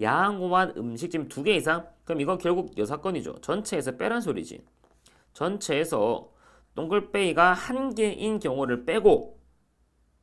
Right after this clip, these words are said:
됐나? 그 다음에 동글페이가 없는 경우, 영 개인 경우를 빼면 무조건 동글페이가 두 개 이상인 거죠. 됐나? 그럼 자, 이거부터 가자.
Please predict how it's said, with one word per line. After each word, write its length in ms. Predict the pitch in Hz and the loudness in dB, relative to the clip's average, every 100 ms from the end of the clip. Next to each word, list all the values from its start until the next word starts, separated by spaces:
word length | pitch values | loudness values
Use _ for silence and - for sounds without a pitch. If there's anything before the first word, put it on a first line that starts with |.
| _ | _
됐나? 340 | 156 160 151 | 0 2 2
그 100 | - | 2
다음에 200 | 185 170 | 2 2
동글페이가 1000 | - 185 220 220 226 202 160 185 - - - _ - | -2 0 2 2 2 4 6 6 6 -2 -20 _ -2
없는 640 | 120 123 127 143 233 240 | 2 2 0 0 2 2
경우, 300 | 143 135 107 | 2 2 0
영 260 | 107 208 233 | 2 0 0
개인 260 | 214 214 - | -2 -2 -2
경우를 380 | 131 139 139 | -2 -2 -2
빼면 460 | - 208 226 127 - - - - | -2 0 2 2 0 -16 -20 -12
무조건 640 | 214 277 269 - 240 233 | 0 0 2 0 0 0
동글페이가 680 | 185 196 208 208 202 196 190 | -2 0 0 0 2 2 0
두 100 | 147 | 0
개 140 | 190 | 4
이상인 320 | 185 180 196 185 | 4 2 -2 0
거죠. 320 | 131 104 - _ _ _ | -2 -4 -10 _ _ _
됐나? 400 | 185 196 180 208 - | -2 2 0 -2 -2
그럼 220 | 208 190 | 0 2
자, 120 | 120 | 0
이거부터 340 | 135 196 - | 0 -2 -2
가자. 340 | 156 - 78 | -2 -2 -6